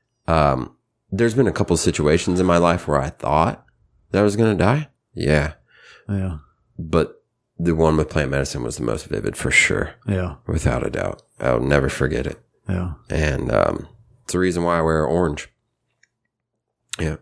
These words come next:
Speaker 1: 'cause it was just flooded with orange.
Speaker 2: Yeah.
Speaker 1: And I felt instant love. No, I've never felt love like that. I've never, zero judgment ever.
Speaker 2: Yeah.
Speaker 1: I've never felt that like that. <laughs>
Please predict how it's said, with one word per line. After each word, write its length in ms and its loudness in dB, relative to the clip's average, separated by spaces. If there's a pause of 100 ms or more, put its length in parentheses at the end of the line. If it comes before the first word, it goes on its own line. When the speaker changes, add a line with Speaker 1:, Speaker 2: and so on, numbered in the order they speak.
(140)
Speaker 1:
'cause 140 2
it 60 4
was 160 0
just 160 -4
flooded 300 2
with 120 -4
orange. 420 -4 (420)
Speaker 2:
Yeah. 340 -2
Speaker 1:
And 80 0
I 60 0
felt 280 2
instant 400 0
love. 460 0
No, 320 2
I've 120 2
never 240 2
felt 240 0
love 200 0
like 160 -4
that. 120 -4
I've 140 -2
never, 340 2 (140)
zero 400 6
judgment 440 2 (100)
ever. 380 -2 (380)
Speaker 2:
Yeah. 120 0
Speaker 1:
I've 80 -2
never 220 6
felt 240 0
that 180 -2
like 160 -10
that. 200 -6 (240)
<laughs> 100 4